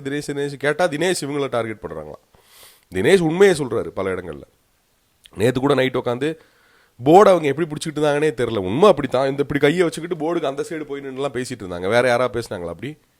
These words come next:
ஏன், ஏன்டா நியாயமா பேசவே மாட்றீங்க? ஏன்டா நியாயமா, ஏ, சொம்பு அடிங்கடா, ஏன்டா நியாயமா கூட பேச மாட்றீங்க? கையை இப்படி வச்சு அமுக்கிக்கிட்டு போர்டு, இப்படி போர்டு இருக்கு.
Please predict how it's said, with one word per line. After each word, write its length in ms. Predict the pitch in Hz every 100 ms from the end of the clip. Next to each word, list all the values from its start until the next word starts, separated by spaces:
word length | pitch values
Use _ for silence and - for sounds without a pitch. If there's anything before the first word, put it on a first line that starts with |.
| _ _ _ _ _
ஏன், 280 | 170 247 254
ஏன்டா 320 | 160 214 302
நியாயமா 560 | 254 220 160 208 240 220
பேசவே 420 | 165 180 - 196
மாட்றீங்க? 640 | 180 127 90 80 87 113 - _ _ _ _ _ _ _ _ _
ஏன்டா 360 | 123 220 254 254
நியாயமா, 480 | 196 170 202 165 160
ஏ, 40 |
சொம்பு 340 | 170 185 220 285
அடிங்கடா, 380 | 208 220 170
ஏன்டா 280 | 135 165 202 151
நியாயமா 300 | 139 202 196
கூட 140 | 175
பேச 220 | 160 117 113
மாட்றீங்க? 520 | 90 82 80 87 131 _ _ _ _ _ _ _ _ _
கையை 280 | 87 143
இப்படி 240 | 226 180 165
வச்சு 200 | 156 151
அமுக்கிக்கிட்டு 540 | 156 185 135 123 165 139
போர்டு, 320 | 151 214 -
இப்படி 260 | 165 165 151
போர்டு 280 | 147 180
இருக்கு. 220 | 147 -